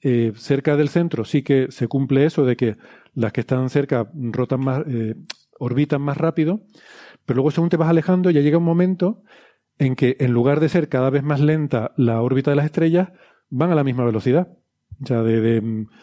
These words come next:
más o menos de mitad, un poco más afuera, de mitad de la galaxia hacia afuera,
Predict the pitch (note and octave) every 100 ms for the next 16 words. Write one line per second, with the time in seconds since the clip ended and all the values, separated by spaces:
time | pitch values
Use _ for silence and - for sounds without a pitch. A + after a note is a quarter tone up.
0 | _ _ - B2+ C#3+ D3 C#3 C3 A#2+ C#3+
1 | C#3 C3 C#3 C#3 C#3 - D3+ C3+ A#2+ A#2
2 | C3 C3 C3 C3+ - B2+ C#3 D3+ D#3 F#3